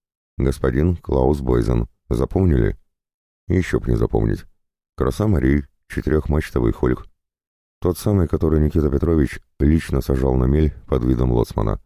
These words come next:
Не так и давно, месяца два назад, в дельте Невы реки.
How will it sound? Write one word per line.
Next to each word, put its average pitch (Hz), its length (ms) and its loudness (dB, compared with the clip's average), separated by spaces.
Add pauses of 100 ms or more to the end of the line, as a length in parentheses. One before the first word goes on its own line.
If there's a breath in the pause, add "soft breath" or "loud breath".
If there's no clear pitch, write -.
(680)
Не 76 140 2
так 104 180 -2
и 107 40 2
давно, 82 360 2 (500)
месяца - 400 0
два 71 180 0
назад, 73 400 -2 (140)
в 58 160 0
дельте 73 360 0
Невы 62 300 2
реки. 64 380 0